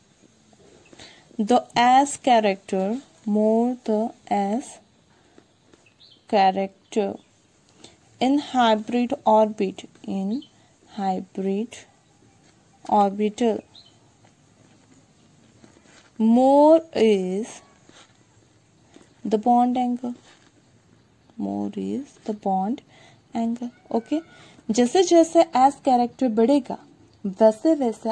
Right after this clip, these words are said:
आपका bond angle भी बढ़ेगा। ओके, तो सबसे ज्यादा एस character किस में होता है? एसपी में।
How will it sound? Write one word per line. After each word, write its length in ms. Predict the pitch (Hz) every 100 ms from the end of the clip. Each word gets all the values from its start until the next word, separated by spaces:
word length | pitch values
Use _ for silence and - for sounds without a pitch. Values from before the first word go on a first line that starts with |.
| -
आपका 360 | 190 190 - 190
bond 420 | 190 208 226 240 214
angle 520 | 196 185 196 190 180 -
भी 240 | 220 254
बढ़ेगा। 680 | 240 208 185 180 - 170 220 196
ओके, 280 | 196 247 269 - - -
तो 100 | 269
सबसे 380 | 262 269 - 262
ज्यादा 340 | 262 254 254
एस 220 | - 240 -
character 460 | 247 240 - 247
किस 260 | 233 233 -
में 100 | 240
होता 220 | 233 226
है? 220 | 220 226 -
एसपी 540 | 190 185 - - 208
में। 160 | 208